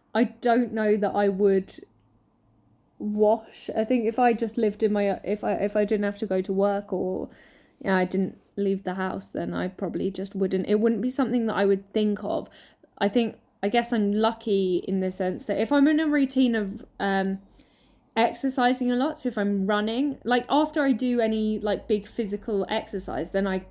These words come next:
remember, I guess I, I have it installed in my brain that, "Oh, I've been, you know, like, sweating or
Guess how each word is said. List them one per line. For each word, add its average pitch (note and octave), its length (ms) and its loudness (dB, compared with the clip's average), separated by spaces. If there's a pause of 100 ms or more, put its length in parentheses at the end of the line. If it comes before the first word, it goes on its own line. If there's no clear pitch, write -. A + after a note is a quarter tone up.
remember, G3+ 800 2
I G3 100 2
guess G3 300 -2
I, - 160 -4 (120)
I G3+ 80 -2
have F#3+ 220 -2
it G3+ 80 0
installed G3 400 0
in F3+ 80 -2
my F3+ 140 -2
brain F#3 420 0
that, F3+ 240 -2 (240)
"Oh, G#3 220 6
I've G3 200 2
been, G3 340 0
you F#3+ 100 -4
know, F3+ 320 -2
like, F3 320 -6
sweating F3+ 760 -4
or E3+ 220 -8